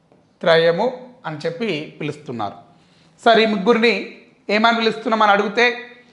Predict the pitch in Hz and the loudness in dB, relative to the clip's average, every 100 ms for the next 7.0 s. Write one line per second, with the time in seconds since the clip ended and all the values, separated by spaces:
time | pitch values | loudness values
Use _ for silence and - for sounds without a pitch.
0 | _ _ 196 202 220 240 247 - 233 226 | _ _ 2 4 6 4 2 2 4 4
1 | 226 220 208 - 202 247 254 - - _ | 2 0 0 -6 -6 -4 -6 -8 -20 _
2 | _ - 185 - 190 202 208 196 180 175 | _ -4 -4 -2 -2 0 0 0 0 0
3 | 175 175 170 156 156 165 151 - - _ | -4 -4 0 0 -2 -6 -6 -12 -20 _
4 | _ - 254 233 226 262 269 240 226 226 | _ 0 2 4 4 4 4 4 4 0
5 | - 196 190 202 190 175 165 151 170 247 | 4 4 4 4 2 0 -6 -6 -4 -6
6 | - - _ _ 160 160 180 - 147 139 | -10 -20 _ _ -6 -2 -2 -4 -8 -8